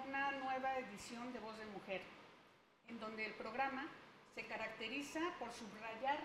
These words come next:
la importancia del enfoque de género y respeto a los derechos humanos, buscando así la construcción de una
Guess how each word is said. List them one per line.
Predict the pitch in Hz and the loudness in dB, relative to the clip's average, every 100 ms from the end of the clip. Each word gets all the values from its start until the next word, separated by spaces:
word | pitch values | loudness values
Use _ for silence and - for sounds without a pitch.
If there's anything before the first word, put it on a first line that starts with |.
| - - - | -4 -12 0
la | 233 | 2
importancia | 240 240 240 226 - 294 311 311 302 294 | 2 0 -2 -4 0 4 4 4 2 2
del | 208 | 0
enfoque | 208 208 269 269 | -4 4 4 4
de | 269 214 | -2 -4
género | 262 247 247 269 277 269 | -4 -2 2 4 4 0
y | 214 | -6
respeto | 220 - 247 247 254 254 254 | -8 -2 -2 0 2 2 2
a | |
los | 208 196 | 0 0
derechos | 202 220 220 240 - | -2 -4 -4 -6 -6
humanos, | 202 196 185 185 - - - - - | -2 0 0 -4 -10 -14 -18 -20 -8
buscando | 208 220 262 269 | -8 0 2 4
así | 262 277 311 339 - - 214 | 4 4 0 0 -10 -8 -2
la | 214 | 0
construcción | 330 - 208 - 277 285 | 0 -4 -4 0 2 4
de | 247 | 2
una | 240 240 | 2 0